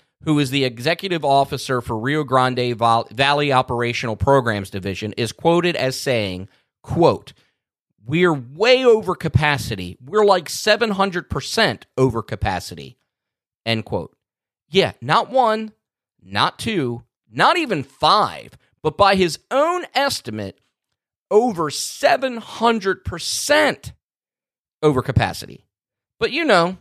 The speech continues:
there's no crisis. Oh, but wait, there's more. More than two thousand migrants at the facility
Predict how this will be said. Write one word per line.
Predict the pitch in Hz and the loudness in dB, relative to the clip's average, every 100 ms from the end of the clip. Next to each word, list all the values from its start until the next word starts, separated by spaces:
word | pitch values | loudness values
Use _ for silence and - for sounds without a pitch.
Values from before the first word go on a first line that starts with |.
| _ - | _ -4
there's | 117 120 | -4 0
no | 175 | 0
crisis. | - 240 233 147 143 - _ _ _ _ _ _ _ _ _ _ | 2 0 0 -6 -8 -14 _ _ _ _ _ _ _ _ _ _
Oh, | 131 160 | 0 2
but | 151 135 | 2 2
wait, | 151 165 - - _ _ - | 0 0 -6 -20 _ _ -4
there's | 110 123 127 | 0 0 2
more. | 180 233 139 - _ _ _ _ _ _ _ _ | 2 2 0 -6 _ _ _ _ _ _ _ _
More | 147 208 240 | 2 4 4
than | 175 143 | 0 -6
two | - - 233 262 | -8 -2 0 -2
thousand | 262 - 190 196 196 147 120 | -4 0 2 2 -2 -4 -2
migrants | 131 131 107 - 110 | 0 0 -4 -10 -10
at | - | -10
the | |
facility | 107 117 123 127 160 220 | -10 -6 -4 -4 -4 -8